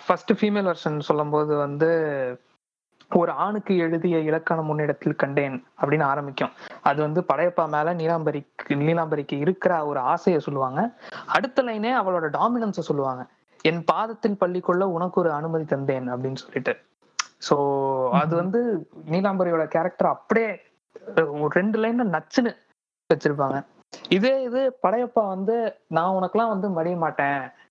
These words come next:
Speaker 1: அப்படின்னு சொல்றதுதான் அவரோட லைனு. ஆம், அந்த, ஆ, "வான்விழியால் வலை விரித்தால் வஞ்சனை வெல்லாது, வலைகளிலே மீன் சிக்கலாம், தண்ணீர் என்றும் சிக்காது." அந்த லைனு.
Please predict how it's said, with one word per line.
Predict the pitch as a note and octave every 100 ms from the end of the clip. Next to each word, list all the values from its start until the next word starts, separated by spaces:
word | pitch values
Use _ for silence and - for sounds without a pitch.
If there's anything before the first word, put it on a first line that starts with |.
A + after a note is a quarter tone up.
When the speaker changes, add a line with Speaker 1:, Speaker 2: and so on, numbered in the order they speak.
| _ _ _ -
Speaker 1:
அப்படின்னு | D3 E3 F3+ F#3+ F3
சொல்றதுதான் | D#3+ E3 D#3 F#3+ G#3 D#3 C3+ C#3+
அவரோட | D#3 F#3+ F3+
லைனு. | D3+ D3 C#3 C#3 - - E3+
ஆம், | D#3 D#3 D3+ D3 C#3+ C#3+ C#3 - - - - - - _ _ - E3+ D#3 -
அந்த, | F3 E3 E3 D#3+ D#3 D3 _ _ _ _ _ _ _ _ _ -
ஆ, | - D#3 D3 D3 C#3+ C#3+
"வான்விழியால் | D3+ E3 G#3 G#3 G3+ F#3+ F3+ F3
வலை | D#3+ F3
விரித்தால் | E3+ D#3+ D#3 E3 D#3+
வஞ்சனை | D3+ D3+ E3+ F3 D#3+
வெல்லாது, | D3 D3 C#3 C3+ - -
வலைகளிலே | D3+ D#3 F3+ F3+ E3+ E3+ D#3+
மீன் | D#3+ E3
சிக்கலாம், | D#3 D#3 D3 D3+ D#3 -
தண்ணீர் | D3 E3+ E3
என்றும் | D#3 D3+ D3 -
சிக்காது." | C#3+ - C#3+ C#3 C#3 - _ _ _ _ _ _ _
அந்த | - D3+ D3+
லைனு. | D3+ D3 C#3+ D3